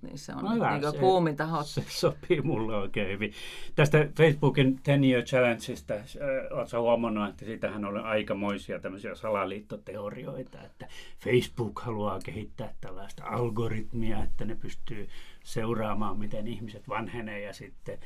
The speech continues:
Speaker 2: ne on manipuloinut
Speaker 1: Eikä.
Speaker 2: ihmiset laittamaan näitä kaksi
Speaker 1: Mm.
Speaker 2: kuvaa, joten ne pystyis paremmin niinku ohjelmoimaan.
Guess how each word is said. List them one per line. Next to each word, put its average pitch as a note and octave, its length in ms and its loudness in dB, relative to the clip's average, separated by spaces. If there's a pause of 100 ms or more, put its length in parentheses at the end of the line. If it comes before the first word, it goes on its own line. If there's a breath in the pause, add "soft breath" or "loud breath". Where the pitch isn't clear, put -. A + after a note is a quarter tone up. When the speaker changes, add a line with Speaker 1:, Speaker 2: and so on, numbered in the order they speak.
(320 loud breath)
Speaker 2:
ne A2 100 -2
on G2 60 2
manipuloinut C#3+ 640 8
Speaker 1:
Eikä. B2+ 120 4
Speaker 2:
ihmiset B2 360 0
laittamaan A2 500 8
näitä F#2 220 2
kaksi C#3 240 0
Speaker 1:
Mm. C#3 80 0
Speaker 2:
kuvaa, G2 340 4
joten F2 320 0
ne F2 140 -6 (160)
pystyis - 420 0 (180)
paremmin G2 400 2
niinku F2+ 240 -8
ohjelmoimaan. A2 720 4